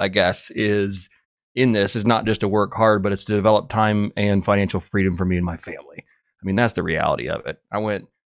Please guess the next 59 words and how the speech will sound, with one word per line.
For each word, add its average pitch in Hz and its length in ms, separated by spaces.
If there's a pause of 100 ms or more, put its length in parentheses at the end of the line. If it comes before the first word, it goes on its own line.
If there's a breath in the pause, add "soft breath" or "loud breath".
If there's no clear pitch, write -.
(340)
went 139 120
on 117 100
a 101 60
bike 101 300
ride 104 300
today 101 260
in 95 60
the 95 80
middle 104 180
of 95 60
the 98 80
day. 85 360 (140)
I 135 60
don't 123 200
normally 131 360
do 127 200
that, 127 300
but 117 80
I 120 120
was 117 120
just 113 180
like, 104 300 (340)
"It's - 80
a 104 60
beautiful 117 400
day." 110 500 (140)
I, 113 140
you 113 200
know, 98 180
maybe 107 440
some 95 200
other 113 160
things 110 240
weren't 110 240
going 113 200
as 95 80
well 113 180
as 101 60
they 104 100
should 127 220
have 117 100
here 120 160
in 110 80
the 107 80
office. 110 320
And 110 80
I'm 107 80
like, 95 240
"Bag 110 300
it. - 160
I'm 104 80
getting 113 160
on 110 80
my 101 100
bike 101 320
and 101 80
I'm 95 100
leaving." 95 380 (560)
Like, 147 260